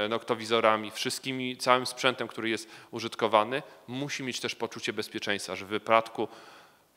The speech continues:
zranienia, w wypadku zagrożenia jego zdrowia, a czasem życia, będzie mu udzielona najlepsza, e, pomoc medyczna i my to zagwarantujemy. Rozwijamy komponent wojsk medycznych.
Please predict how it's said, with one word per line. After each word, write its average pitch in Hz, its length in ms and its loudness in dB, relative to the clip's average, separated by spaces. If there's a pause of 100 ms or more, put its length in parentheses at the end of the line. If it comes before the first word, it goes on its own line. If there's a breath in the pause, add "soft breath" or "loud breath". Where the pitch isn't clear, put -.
(160)
zranienia, 120 800 2
w 135 60 -4
wypadku 107 420 -4
zagrożenia 107 600 2
jego 107 180 -2
zdrowia, 107 480 0
a 107 100 -2
czasem 104 400 -2
życia, 101 360 -4 (240 loud breath)
będzie 113 260 0
mu 107 100 -4
udzielona 95 540 -2
najlepsza, 98 500 -4 (380 loud breath)
e, 95 100 -8
pomoc 90 480 -4
medyczna 95 640 -6 (100)
i 107 60 -6
my 104 100 -4
to 101 120 -4
zagwarantujemy. 90 800 -6
Rozwijamy 110 560 2
komponent 104 460 -4
wojsk 113 260 2
medycznych. 135 540 -4